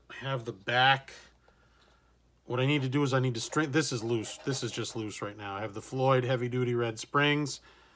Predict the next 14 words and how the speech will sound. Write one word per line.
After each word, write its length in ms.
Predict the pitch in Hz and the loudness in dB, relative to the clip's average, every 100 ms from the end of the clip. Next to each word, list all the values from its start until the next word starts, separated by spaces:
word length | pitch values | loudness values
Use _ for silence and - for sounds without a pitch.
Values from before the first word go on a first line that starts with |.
| _ _ - - _ | _ _ -20 -20 _
This 200 | - 127 | -4 -2
is 160 | 131 107 | -2 -2
the 260 | 120 117 117 | -2 -2 -2
Alnico, 840 | 131 131 139 131 135 127 127 127 110 _ _ _ _ _ _ - | 2 4 4 2 4 6 6 4 0 _ _ _ _ _ _ 2
Alnikov. 960 | 131 143 135 - 110 98 98 107 117 - - - - | 4 4 2 0 0 2 0 -2 -6 -12 -16 -16 -20
<laughs> 420 | _ - - _ | _ -20 -20 _
I 80 | - | -2
won't 160 | 123 156 | -2 2
keep 180 | 185 180 | 2 8
wanting 200 | 175 165 | 8 8
to 60 | |
say 160 | 135 139 | 4 4
Alnico 500 | 135 143 139 135 123 | 6 6 4 2 2
five 560 | - 113 98 90 107 | 4 2 2 -4 -10